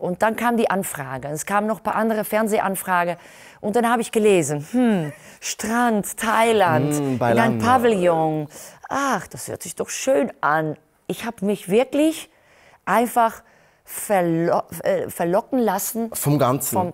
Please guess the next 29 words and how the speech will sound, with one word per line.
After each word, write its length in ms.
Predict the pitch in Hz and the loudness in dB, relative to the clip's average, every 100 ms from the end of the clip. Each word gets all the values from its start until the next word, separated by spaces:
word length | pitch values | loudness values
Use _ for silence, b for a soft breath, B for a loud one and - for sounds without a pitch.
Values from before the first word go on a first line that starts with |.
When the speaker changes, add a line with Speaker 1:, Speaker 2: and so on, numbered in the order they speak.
| - | -2
Speaker 1:
Ganzen, 460 | 185 190 - 139 | 0 0 -4 -8
von 300 | 135 202 202 | -6 -4 -4
Thailand, 580 | - 160 156 156 151 151 | -6 -4 -4 -4 -6 -8
schön 460 | - - 214 220 214 | -8 0 4 4 4
in 160 | 202 | 0
der 120 | 175 165 | -2 -2
Sonne. 480 | - 185 175 156 147 B B B B | 0 0 0 -2 -6 B B B B
Ähm, 460 | 214 196 185 175 160 - _ - | 0 2 0 -2 -4 -12 _ 0
ach, 280 | 277 220 | 0 0
ist 240 | 202 - 202 | -2 -4 -4
doch 140 | - | -2
auch 160 | 214 202 | -2 -4
mal 140 | 151 | -10
schön, 340 | - - 208 190 | -10 0 0 0
mit 80 | |
ein 100 | 170 | -4
paar 140 | - 135 | -6 -8
Leuten 380 | 143 185 185 180 | 0 2 2 0
da 120 | 165 | -4
zusammen 360 | - 160 175 170 | -4 -2 -2 0
sein 220 | 156 151 | 0 0
in 100 | 160 | -2
einem 300 | 156 147 135 | -4 -6 -6
Haus. 260 | 135 147 - | -4 -4 -4
Also 200 | 143 151 - | -4 -4 -4
ich 160 | 160 | -10
kann 300 | - 190 214 | -6 -2 0
wirklich 300 | 202 220 208 | 0 0 -4
sagen, 360 | - 160 180 190 | -4 -2 0 -2